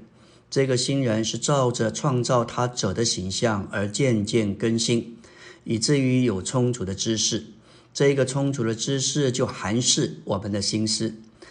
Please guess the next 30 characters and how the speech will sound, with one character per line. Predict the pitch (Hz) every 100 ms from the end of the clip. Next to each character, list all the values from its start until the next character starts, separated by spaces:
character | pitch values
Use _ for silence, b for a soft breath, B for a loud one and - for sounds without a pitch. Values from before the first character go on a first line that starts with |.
| B
所 | - 123
以 | 104 - -
我 | 123
们 | 127
需 | 131 156
要 | 156 143
在 | 147 131
心 | - 139
思 | 131 143
里 | 131
被 | 113 117
更 | 101 113
新， | 107 113 110 - - _ _ _ - _
以 | 123
至 | 117 156 139
于 | 127
有 | 107
充 | 98 127 123
足 | 120
的 | 101
知 | 98 113
识。 | 107 120 - - - B B B B
保 | - 120
罗 | 123
在 | 127 147 135
哥 | 151
罗 | 143 127
西 | 127 139
书 | - 135
中 | 143 139 -